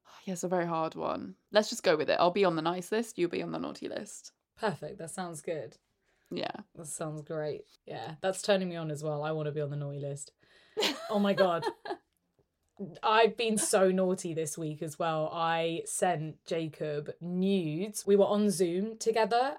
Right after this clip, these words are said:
Speaker 2: and he had to ask someone a question on FaceTime to help him out. And so I was watching him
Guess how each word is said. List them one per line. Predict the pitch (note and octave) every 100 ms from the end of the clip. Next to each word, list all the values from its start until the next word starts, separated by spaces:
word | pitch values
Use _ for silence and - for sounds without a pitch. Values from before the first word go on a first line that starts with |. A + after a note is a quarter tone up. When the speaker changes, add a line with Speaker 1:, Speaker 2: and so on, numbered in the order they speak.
| -
Speaker 2:
and | F#3 F3+ F3 F3+ E3+ -
he | - G3+
had | F#3
to | G3+ G3
ask | F#3 F3+ E3+ - - -
someone | - - G#3 F#3+ D#3 F3+ F#3+ F#3 _ _ _ _
a | G#3
question | F#3 - F#3+ - F3+
on | F3+
FaceTime | F3+ F3+ F#3 - F3+ D#3 E3 D#3+
to | E3
help | E3+ E3+
him | F#3
out. | E3+ D#3 D#3
And | F3 E3
so | F3+ E3 E3+ G3
I | F#3+
was | G3 G3
watching | F#3+ G3 - F3+
him | E3 E3 F#3